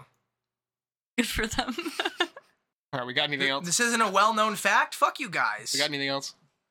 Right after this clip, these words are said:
Speaker 3: What?
Speaker 2: Topics. Come on.
Speaker 3: Let's, we're, we're real now. We'll get, we'll get this shit to come out naturally. Like about how Jesus was the first sex offender. That's why he got crucified. He was just going around
Speaker 2: <laughs>
Speaker 3: telling bitches, "Yeah, suck my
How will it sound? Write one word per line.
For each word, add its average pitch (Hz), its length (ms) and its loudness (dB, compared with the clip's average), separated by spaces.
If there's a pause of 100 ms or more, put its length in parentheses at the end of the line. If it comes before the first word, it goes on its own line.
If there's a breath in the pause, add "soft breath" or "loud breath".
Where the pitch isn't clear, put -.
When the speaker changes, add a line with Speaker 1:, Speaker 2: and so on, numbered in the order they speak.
(340)
Speaker 3:
What? 160 100 4
Speaker 2:
Topics. - 480 -2 (280)
Come 170 100 -2
on. 226 260 2
Speaker 3:
Let's, 214 220 0
we're, 277 240 4
we're 285 160 -4
real 370 180 2
now. 294 220 4
We'll 277 100 -8
get, 311 180 -6
we'll 302 120 -10
get 349 120 -10
this 370 120 -6
shit - 160 -6
to 277 60 -6
come 233 140 -6
out 185 140 2
naturally. 180 500 0 (220 loud breath)
Like 254 160 4
about 277 220 4
how 262 160 2
Jesus 247 480 -2
was 208 140 -6
the 202 100 -6
first 214 340 0
sex - 240 0
offender. 139 420 -8
That's 147 200 -4
why 185 180 2
he 185 80 0
got 175 220 2
crucified. 131 680 -6 (320 loud breath)
He 214 60 -10
was 196 140 -4
just 208 180 -2
going 214 300 2
around 202 320 4
Speaker 2:
<laughs> - 20 -8
Speaker 3:
telling 190 320 0
bitches, 165 480 -2
"Yeah, 208 420 2
suck 214 280 -2
my 208 180 2